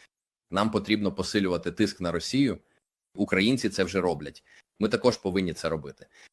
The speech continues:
І зрештою, саме такий тиск нам потрібен, щоб змусити Росію і Путіна сісти за стіл переговорів і завершити цей конфлікт так, щоб це не стало подарунком для Путіна.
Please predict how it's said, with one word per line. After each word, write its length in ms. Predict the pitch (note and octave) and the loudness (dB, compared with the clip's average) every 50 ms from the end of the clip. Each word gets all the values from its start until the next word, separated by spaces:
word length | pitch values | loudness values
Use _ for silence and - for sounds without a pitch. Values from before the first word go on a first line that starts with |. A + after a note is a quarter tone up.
| _ _ _ _ _ _ _ _ _ - | _ _ _ _ _ _ _ _ _ -4
І 80 | C3 A#2 | -4 0
зрештою, 440 | G#2 A#2+ C#3 D3+ D3 - C#3 A#2 G2+ | 4 4 4 2 2 0 0 0 0
саме 300 | - - A2+ A#2 G#2+ G2+ | 2 2 2 2 2 0
такий 280 | G#2+ G2+ G2 - G#2+ | -2 -2 -2 -2 -2
тиск 320 | G2 G#2 A#2 A2+ G#2 - - | 0 2 2 2 2 2 -4
нам 160 | F#2+ F2 E2+ | -4 -4 -4
потрібен, 420 | F2+ F2+ - C#3 E3+ D3+ B2+ A2 G#2 - - - - | -4 -4 -2 0 2 2 2 0 0 -6 -20 -20 -12
щоб 260 | - - A#2 G2+ F#2 | -2 0 0 0 2
змусити 500 | G2+ A2+ C3 C#3+ - B2+ G2+ - G#2+ G2 | 0 0 0 2 0 -2 -4 -2 -2 0
Росію 420 | F#2+ F#2+ F#2+ - A#2 A2+ G2+ F#2+ | 0 0 -2 -2 -2 0 0 0
і 140 | E2+ - G2 | 0 -2 -6
Путіна 440 | G2+ - D#3 E3+ E3+ C3 A2 F#2+ F2 | -2 -2 -2 0 0 0 -2 -2 -2
сісти 400 | - - B2+ B2+ - - - F2+ | -2 0 -2 -2 -2 -2 -4 -4
за 140 | E2+ F#2 E2+ | -2 -2 -4
стіл 280 | - - A2 G#2 G2 | -4 0 0 0 0
переговорів 640 | - G2 F#2+ F2+ G2 F#2+ G#2 B2+ D#3 C#3+ B2 G#2 G#2 - - - - | 2 0 0 0 0 2 4 4 4 4 4 0 -2 -10 -16 -6 -4
і 80 | G#2+ | -2
завершити 540 | G2 G#2+ G2+ G2+ A2+ A2+ - - G#2 - F#2 | 0 2 4 4 4 4 2 -2 -4 -4 -4
цей 200 | F2+ - G2+ F#2+ | -4 -2 -2 -2
конфлікт 420 | F#2+ G2 F#2+ F#2+ - G#2 G2 - - | -2 -4 -6 -4 -2 -4 -4 -2 -2
так, 180 | A#2+ D3 - | -2 -2 -2
щоб 160 | - - G2 - | -4 -8 -8 -4
це 120 | - G#2+ | -2 -2
не 100 | G#2 G2+ | -2 -2
стало 300 | G2+ - A2+ G#2+ G#2 F#2+ | -2 0 0 2 2 0
подарунком 500 | - F#2 F2 F2 F#2 F#2+ F#2 - F#2 F2 | 0 -2 -2 0 -2 -2 -4 -4 -6 -4
для 100 | E2+ E2+ | -4 -6
Путіна. 400 | - - F2 E2+ - D#2+ D#2 D2+ | -4 -6 -10 -8 -8 -14 -14 -16